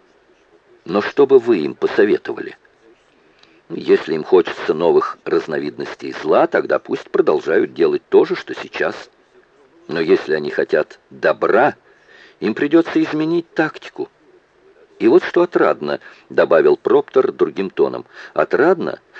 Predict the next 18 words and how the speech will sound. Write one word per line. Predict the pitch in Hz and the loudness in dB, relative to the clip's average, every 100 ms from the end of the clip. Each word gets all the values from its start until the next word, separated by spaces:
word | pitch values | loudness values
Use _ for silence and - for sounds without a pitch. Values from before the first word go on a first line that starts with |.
| - | -14
что | - - 110 | -8 0 0
тактика, | - 170 147 - - - | 2 0 0 -6 -10 -8
способная | - 85 - 107 104 98 87 | -6 -4 0 0 0 0 0
принести | - 110 117 - 113 78 | -2 -4 -4 -6 -8 -6
добрые | 71 135 - 82 71 | 0 2 2 0 -2
плоды, | - 80 78 160 | -4 -6 -4 -8
есть. | 180 104 165 - - - _ _ _ _ _ _ _ - - | -10 -8 -4 -4 -6 -20 _ _ _ _ _ _ _ -20 -8
Мы | 101 | -4
уже | 143 175 | 0 0
поняли, | - 202 87 69 | 0 -2 0 -2
что | 65 - 85 | -4 -2 -2
на | 80 101 | 0 -2
чисто | - - - | -6 -8 -6
человеческом | 87 87 101 - - 82 71 | -4 0 0 0 -4 -8 -6
уровне | 80 85 127 180 - _ - | -4 -2 -2 -4 -8 _ -8
ничего | 123 160 165 156 | -4 -2 -2 -2
сделать | 143 143 143 - | -2 -2 -4 -4
нельзя. | 113 80 67 57 | -8 -6 -4 -6